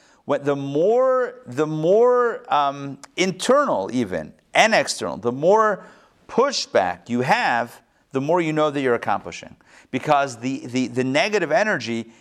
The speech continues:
gets very, um, threatened by spiritual gains. So the more we're gaining spiritually, the more the other side has to kick and scream and make, make a whole big, uh, big fuss. So when you feel that, when you feel a lot of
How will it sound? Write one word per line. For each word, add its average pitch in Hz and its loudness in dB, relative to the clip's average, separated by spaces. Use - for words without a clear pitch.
gets 135 -2
very, 160 0
um, 123 0
threatened 127 0
by 123 2
spiritual 147 0
gains. 113 -2
So - -4
the 135 2
more 202 2
we're 170 0
gaining 180 -2
spiritually, 170 -2
the 147 -4
more 202 2
the 190 0
other 240 0
side 196 -2
has 175 0
to 170 -8
kick 170 -6
and 170 -8
scream 170 -4
and 156 -2
make, 147 -4
make 143 -4
a 143 2
whole 139 0
big, 127 -4
uh, 110 4
big 110 -6
fuss. - -2
So - -2
when 139 0
you 127 -2
feel 240 0
that, 147 -10
when 131 -4
you 113 -4
feel 220 -2
a 170 0
lot 170 0
of 131 -4